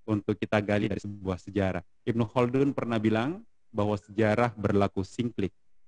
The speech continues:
Jadi apa yang terjadi beberapa ratus tahun yang lalu boleh jadi hal itu akan berulang lagi di zaman kita hari ini. Jadi mereka yang belajar sejarah,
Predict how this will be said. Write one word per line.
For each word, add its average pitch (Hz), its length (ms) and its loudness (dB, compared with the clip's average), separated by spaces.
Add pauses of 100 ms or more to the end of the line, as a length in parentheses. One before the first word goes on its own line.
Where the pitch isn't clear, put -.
(120)
Jadi 104 240 6
apa 123 240 6
yang 123 80 6
terjadi 127 640 4 (400)
beberapa 107 560 4
ratus - 160 -8
tahun 165 400 4
yang 123 80 4
lalu 117 320 6 (240)
boleh 107 240 8
jadi 104 400 4
hal 95 160 -2
itu - 240 2
akan 135 320 4
berulang 170 480 4
lagi 127 400 2 (240)
di 107 80 4
zaman 101 220 0
kita 107 180 0
hari 98 400 -4
ini. 85 160 -14 (300)
Jadi 107 160 6
mereka 107 240 6
yang 113 160 4
belajar 107 240 4
sejarah, 104 480 4